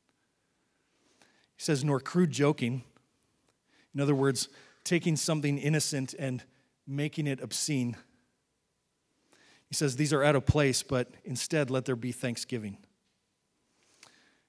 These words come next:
Now, this is really powerful because the Bible has a lot to say about the words that come out of our mouth. The book of James says that the words that we speak have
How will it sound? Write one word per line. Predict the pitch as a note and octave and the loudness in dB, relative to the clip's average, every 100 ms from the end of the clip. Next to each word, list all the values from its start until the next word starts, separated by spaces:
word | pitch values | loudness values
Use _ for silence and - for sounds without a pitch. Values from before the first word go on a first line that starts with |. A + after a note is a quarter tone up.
| - | -10
Now, | C#3+ | -6
this | D#3+ E3 | -4 -4
is | C3+ | -4
really | C#3 C#3 | -2 -2
powerful | A2+ B2 B2 - G#2 | -2 -2 -4 -4 -10
because | A2+ - A#2 G#2+ - | -10 -6 -6 -6 -10
the | C#3 | -6
Bible | C3 C#3+ C#3 | -2 -2 -2
has | C#3+ B2+ | -4 -6
a | |
lot | A#2 A#2+ A#2+ | -8 -10 -8
to | |
say | - C#3 | -8 -6
about | B2 A#2 A2 | -6 -8 -10
the | |
words | A2 A#2+ C3 A#2+ | -10 -6 -6 -6
that | C3+ A#2+ | -10 -10
come | B2+ B2+ | -8 -6
out | |
of | A#2+ | -6
our | G#2+ | -6
mouth. | A2 B2 A2 - - _ _ _ _ _ _ _ _ _ | -4 -4 -6 -8 -20 _ _ _ _ _ _ _ _ _
The | C#3+ | -12
book | B2 D3 | -6 -4
of | C#3 | -4
James | G#2+ C3+ C#3+ B2+ - - | -4 -2 0 -2 -6 -12
says | - C#3+ B2+ A2+ | -8 -4 -4 -2
that | A#2+ | -4
the | B2 | -4
words | A#2 C#3 C3 A2 | -4 -2 -2 -2
that | B2+ A#2+ - - _ _ _ _ _ _ | -4 -4 -10 -20 _ _ _ _ _ _
we | C3 | -6
speak | - - F3 C#3+ - | -4 -2 0 0 -2
have | C#3+ C#3 B2 | -2 -2 -2